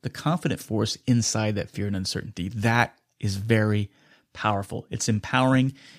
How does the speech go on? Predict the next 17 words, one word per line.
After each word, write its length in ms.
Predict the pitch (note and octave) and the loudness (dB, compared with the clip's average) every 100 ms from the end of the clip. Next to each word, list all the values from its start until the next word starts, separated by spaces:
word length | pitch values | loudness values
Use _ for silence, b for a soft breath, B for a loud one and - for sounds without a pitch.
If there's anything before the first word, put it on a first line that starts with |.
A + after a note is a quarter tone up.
| B | B
and 100 | A#2 | 2
inspirational 540 | A2 A2 A#2 B2 A#2 | 2 6 6 6 2
for 100 | A#2 | 4
those 180 | A2 G#2+ | 4 4
around 360 | G#2 A2+ C3+ | 4 6 6
you. 220 | D#3 G#3 - b b b b b b b | 4 2 -2 b b b b b b b
And 100 | - | -6
it's 140 | A2+ - | -4 -2
the 60 | |
type 280 | A2 - C3 | -2 2 4
of 120 | C#3+ | 4
leadership 400 | A#2+ A#2 A2+ A#2+ | 6 4 4 2
that's 180 | - A2+ | 0 2
needed 280 | A2+ G#2+ G#2+ | 4 4 2
in 220 | - A2 | 2 4
most 260 | A2 G#2+ - | 6 4 2
every, 320 | B2+ B2 A#2+ | 0 2 2